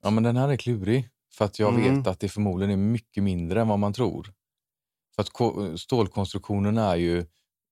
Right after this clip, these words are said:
Speaker 1: så unik att den är ju ganska transparent.
Speaker 2: Ja.
Speaker 1: Det är inte så mycket stål som man tror.
Speaker 2: Nej.
Speaker 1: Det är det som är det fiffiga.
Speaker 2: Men det är ändå tre-, över trehundra meter
Speaker 1: Jo,
Speaker 2: högt.
Speaker 1: jag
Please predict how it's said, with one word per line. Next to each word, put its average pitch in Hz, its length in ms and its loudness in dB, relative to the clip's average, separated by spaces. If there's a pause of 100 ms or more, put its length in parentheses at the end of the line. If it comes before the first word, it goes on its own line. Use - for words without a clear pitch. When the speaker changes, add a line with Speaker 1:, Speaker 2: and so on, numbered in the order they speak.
(140)
Speaker 1:
så 101 220 -2
unik 90 480 -2
att 82 140 -4
den 90 160 -2
är 87 220 0
ju 80 80 -2
ganska 82 520 -4
transparent. 101 720 -4
Speaker 2:
Ja. 110 340 -4 (380)
Speaker 1:
Det 101 80 -2
är 104 40 2
inte 107 140 -2
så 92 100 -4
mycket 92 220 -6
stål 85 300 -2
som 87 100 -6
man 87 160 -4
tror. - 480 -4 (200)
Speaker 2:
Nej. 107 320 -2
Speaker 1:
Det 98 60 0
är - 20 0
det 92 120 -2
som 107 120 -4
är 98 60 0
det 90 120 -2
fiffiga. - 500 -4
Speaker 2:
Men 104 80 4
det 113 80 6
är 113 40 6
ändå 110 180 2
tre-, 143 220 2
över 120 200 2
trehundra 104 380 0
meter 98 240 -2
Speaker 1:
Jo, 113 60 2
Speaker 2:
högt. 120 140 4
Speaker 1:
jag 120 60 2